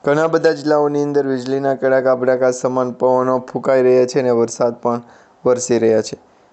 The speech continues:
આમ જોવા જઈએ તો ચોમાસાની ગતિવિધિ છે ફરી વખત શરૂ થઈ ગઈ છે અને વરસાદી સિસ્ટમનો ઘેરાવો પણ મજબૂત બની ગયો છે. બે દિવસની જે લેટેસ્ટ આગાહી હતી, એ આગાહીના ભાગરૂપે ગુજરાતના ઘણા બધા જિલ્લાઓની અંદર છે ધોધમાર વરસાદ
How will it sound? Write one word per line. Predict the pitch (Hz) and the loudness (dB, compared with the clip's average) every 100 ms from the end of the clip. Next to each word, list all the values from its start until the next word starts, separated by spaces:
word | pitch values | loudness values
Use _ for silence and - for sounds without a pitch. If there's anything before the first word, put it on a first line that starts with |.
| _ | _
આમ | - 143 160 | -4 -2 0
જોવા | 160 165 156 | 2 2 2
જઈએ | 160 | 0
તો | 151 151 | 0 -4
ચોમાસાની | 147 151 147 151 147 156 147 | -2 -2 0 -2 -2 -4 -2
ગતિવિધિ | 135 127 139 135 127 135 | -4 -2 -2 -2 0 -2
છે | 131 151 143 | 0 -2 0
ફરી | 139 135 | 2 2
વખત | 127 131 | 2 -2
શરૂ | 123 135 127 | -2 0 0
થઈ | 127 131 | 0 -2
ગઈ | 127 131 | -2 -6
છે | - 131 | -4 -4
અને | 127 117 | -2 -2
વરસાદી | 117 135 127 127 | -2 -2 0 0
સિસ્ટમનો | 127 123 - 127 123 117 | -2 -8 -4 -2 -2 -2
ઘેરાવો | 117 113 117 117 | 0 2 2 0
પણ | 123 117 | -4 -4
મજબૂત | 113 113 117 117 - - - | -4 0 -2 -2 -12 -20 -8
બની | 131 123 117 | -4 0 0
ગયો | 110 107 113 | 2 2 0
છે. | - - - - - | -6 -14 -20 -20 -12
બે | - 143 165 | 0 2 4
દિવસની | 170 170 170 165 | 4 2 2 -2
જે | 147 151 | 0 2
લેટેસ્ટ | 139 135 151 147 | 2 0 -2 0
આગાહી | 135 135 139 | 0 2 2
હતી, | 135 127 139 | 2 2 2
એ | |
આગાહીના | 131 127 131 131 135 | 2 2 2 2 0
ભાગરૂપે | 120 123 123 127 110 131 | 0 0 -2 -6 -4 -4
ગુજરાતના | 123 120 127 123 131 | -2 -2 0 0 -2
ઘણા | 120 120 123 | -2 -2 -2
બધા | 123 127 | 2 2
જિલ્લાઓની | 123 123 123 123 120 | 2 2 4 2 0
અંદર | 123 123 | -2 -2
છે | 120 - | -2 -2
ધોધમાર | 117 120 120 123 120 | 0 0 0 0 2
વરસાદ | 117 113 117 | 0 -2 -4